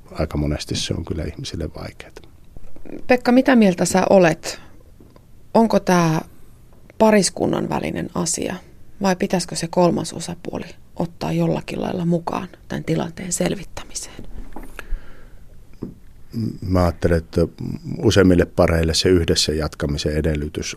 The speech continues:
Speaker 1: on se, että tää ulkopuolinen suhde katkaistaan. Ja, ja mä ajattelen, että se on tärkeää tehdä sitten mahdollisimman pian ja se on tärkeää tehdä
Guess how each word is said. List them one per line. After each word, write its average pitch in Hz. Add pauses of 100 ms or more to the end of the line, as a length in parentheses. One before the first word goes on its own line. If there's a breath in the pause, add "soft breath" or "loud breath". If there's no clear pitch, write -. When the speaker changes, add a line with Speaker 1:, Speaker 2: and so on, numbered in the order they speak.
Speaker 1:
on 78
se, 76 (380)
että -
tää 78 (160)
ulkopuolinen 82
suhde 85
katkaistaan. - (640 loud breath)
Ja, 76 (120)
ja 85
mä 76
ajattelen, 73
että 71
se -
on 78
tärkeää 80
tehdä -
sitten -
mahdollisimman 73
pian 78 (100)
ja 73
se 76
on 73
tärkeää -
tehdä 139